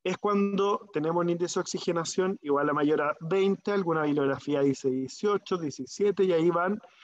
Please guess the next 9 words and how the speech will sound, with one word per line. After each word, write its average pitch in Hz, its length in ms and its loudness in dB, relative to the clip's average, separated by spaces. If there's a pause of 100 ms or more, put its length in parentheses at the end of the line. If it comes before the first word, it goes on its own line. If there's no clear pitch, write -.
(380)
van, 165 400 0
no 175 160 0
revisé 170 580 2
lo 160 140 2
que, 165 380 0
lo 151 160 2
que 147 80 -2
dice 151 320 -2
sí, 175 360 -8